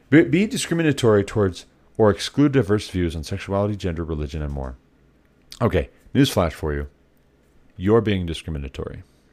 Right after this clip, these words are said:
You're excluding a view held by previous generations of Americans. You're being discriminatory, nara, National Archives and Records Administration. You're being discriminatory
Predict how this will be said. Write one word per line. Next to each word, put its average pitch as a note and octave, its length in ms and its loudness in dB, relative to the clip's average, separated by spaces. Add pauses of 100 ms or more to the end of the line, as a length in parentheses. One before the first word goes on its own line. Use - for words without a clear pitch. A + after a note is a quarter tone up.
(540)
You're A2 240 6
excluding - 500 -4 (760)
a G2 140 4
view A2 580 0 (480)
held A2 280 2
by F#2 460 0 (760)
previous C3+ 380 6
generations A2 560 -2
of E2 80 -12
Americans. E2+ 640 -6 (760)
You're C#3+ 180 6
being A#2+ 240 2
discriminatory, D2 760 -6
nara, E2 540 -2 (720)
National F2 460 -2
Archives E2 400 -2
and D#2+ 100 -6
Records D#2 340 -6
Administration. D2+ 720 -6
You're B2 200 8
being C#3+ 240 4
discriminatory G2 720 -4